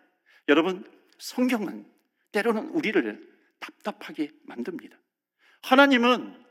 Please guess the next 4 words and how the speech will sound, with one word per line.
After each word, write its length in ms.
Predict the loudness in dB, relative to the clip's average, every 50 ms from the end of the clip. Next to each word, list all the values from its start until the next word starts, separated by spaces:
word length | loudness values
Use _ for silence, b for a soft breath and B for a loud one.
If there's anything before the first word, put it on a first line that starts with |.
| _ _ _ _ _ _ _ _ _ _ _ _ _ B B B B
아담으로부터 1120 | 4 4 6 8 8 8 8 8 8 8 6 6 4 0 6 6 8 8 6 2 -8 -16 -20 -20 _ _ _ _ _ _ _ _ _
죄가 280 | 0 2 6 6 8 6
왔다 260 | 6 4 4 4 4
그러는데 760 | 6 4 4 4 4 0 0 -2 -2 -4 -4 -6 -10 -16